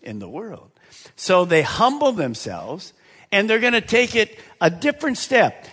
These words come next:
They're gonna take it with an attitude that's thankful and open, because before, remember, they didn't care about Joseph and they didn't care about their father. But now, with Benjamin facing death,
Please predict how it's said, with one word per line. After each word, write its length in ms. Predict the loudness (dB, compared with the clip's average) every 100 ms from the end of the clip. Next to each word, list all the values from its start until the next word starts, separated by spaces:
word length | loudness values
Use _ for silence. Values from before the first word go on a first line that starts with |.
| -6
They're 120 | -2
gonna 200 | 2 0
take 340 | 2 2 2 0
it 140 | -2
with 200 | -2 -2
an 140 | -2
attitude 680 | 0 2 2 2 -2 -6 -2
that's 360 | 2 2 2 -14 -16 _
thankful 760 | -2 2 2 0 -2 0 0 -2
and 200 | 0 0
open, 600 | 2 2 2 0 -8 -8 -10 -20 -18 -6
because 380 | -4 0 0 -2
before, 540 | -2 -2 0 4 4
remember, 380 | 4 2 2 -2 0
they 240 | 2 4
didn't 300 | 4 2 -2
care 320 | 0 2 4
about 580 | 2 4 4 4 -2 -8
Joseph 600 | 0 2 2 -2 -6 -6
and 160 | -4 2
they 120 | 2
didn't 220 | 2 0
care 200 | -2 0
about 260 | 0 0 0
their 120 | -2
father. 460 | -4 -2 -2 -4 -12 -18 -20 _ -4
But 200 | -4 0
now, 520 | 4 6 6 4 2
with 280 | 0 -6 0
Benjamin 500 | 2 2 -2 -4 -4
facing 480 | 0 0 0 -4
death, 720 | -2 0 2 0 -6 -20 -20